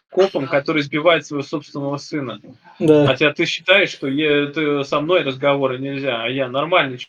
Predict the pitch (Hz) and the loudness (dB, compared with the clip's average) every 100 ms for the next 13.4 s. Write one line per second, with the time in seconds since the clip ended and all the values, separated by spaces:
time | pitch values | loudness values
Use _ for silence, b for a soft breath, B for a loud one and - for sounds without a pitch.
0 | - 139 131 139 127 131 131 123 123 139 | -10 -4 -2 -2 -6 -2 -2 -2 -8 -8
1 | 139 143 143 131 135 139 147 139 139 131 | -8 -6 -6 -6 -6 -6 -6 -4 -4 -2
2 | 147 147 B B 170 170 - 165 160 165 | -2 -4 B B 0 0 -2 -2 2 0
3 | - 160 - 160 180 175 143 139 151 147 | 2 -4 0 2 2 0 -6 -2 2 2
4 | 147 139 120 120 165 156 143 - 143 139 | 2 0 -4 0 -2 -2 -6 -4 -4 -4
5 | - 175 156 135 127 131 143 - - 160 | -2 0 -2 -8 -12 0 0 0 -2 -2
6 | - 135 135 156 - 120 113 110 110 _ | -2 -6 -6 -8 -8 -12 -12 -16 -18 _
7 | _ _ _ _ _ _ _ _ - - | _ _ _ _ _ _ _ _ -14 -2
8 | 156 147 127 - 139 135 131 127 123 123 | 0 0 -4 0 4 6 6 4 0 -2
9 | 120 120 120 135 139 131 - 147 175 170 | -2 -6 -4 -4 -4 -6 -6 0 0 -2
10 | 135 131 139 139 135 127 135 131 143 135 | 0 0 0 -2 -10 -10 -10 -10 -10 -6
11 | 139 123 - _ _ _ _ 143 135 135 | -4 -4 -8 _ _ _ _ -6 -2 0
12 | 131 151 143 131 123 123 123 123 127 - | 0 0 0 0 -4 -6 -6 -6 -6 -6
13 | 139 131 117 117 | -4 -2 -4 -6